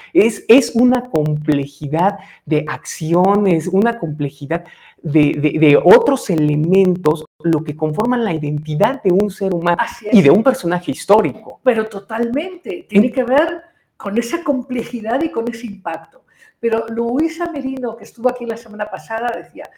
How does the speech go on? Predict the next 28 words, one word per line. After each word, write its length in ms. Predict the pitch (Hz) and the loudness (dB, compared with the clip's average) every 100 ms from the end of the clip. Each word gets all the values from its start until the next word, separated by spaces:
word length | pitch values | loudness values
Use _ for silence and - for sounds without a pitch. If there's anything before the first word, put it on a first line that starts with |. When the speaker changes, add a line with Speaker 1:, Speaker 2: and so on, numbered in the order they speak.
| _ _ | _ _
Speaker 2:
"Sí, 520 | - - 240 - _ _ _ _ - - | -10 -2 -2 -4 _ _ _ _ -20 0
pero 200 | 277 247 | 2 2
no, 260 | 302 339 311 | 0 -2 -2
no, 120 | 330 | -4
no, 200 | 311 311 | -4 -4
no 160 | 294 349 | -6 -4
lo 100 | 427 - | -4 -4
digáis 320 | 339 330 233 | -2 -2 -2
así 320 | 262 311 - | -6 -6 0
tan 220 | 262 247 | 2 0
fácil 460 | - 202 - 311 285 | -2 -4 -2 -6 -6
porque 640 | 330 - 349 - - 339 - - _ _ | -4 -2 -2 -6 -4 -6 -6 -16 _ _
hay 200 | 247 285 | 0 0
mucho 320 | 277 330 - | 0 -8 -4
dolor". 240 | 247 240 262 269 | -4 2 2 0
De 80 | 262 | -4
hecho, 220 | 254 285 | -8 -10
tuvimos 440 | 233 233 247 247 | -8 -10 -8 -10
de 60 | 240 | -10
invitado 380 | 202 202 226 226 | -14 -6 -4 -4
al 80 | 220 | -8
Más 240 | 233 - | -10 -10
Allá, 320 | 240 233 208 - _ _ | -6 -2 -2 -6 _ _
eh, 540 | - 202 196 185 196 - _ 190 _ _ _ 208 - _ - | -8 -4 -4 -4 -8 -18 _ -20 _ _ _ -20 -20 _ -10
a 80 | |
este 340 | 180 - 226 - | -10 -8 -10 -6
gran 300 | 226 214 214 | -4 -4 -4
personaje 760 | 233 226 226 214 202 190 220 | -8 -8 -10 -8 -8 -8 -12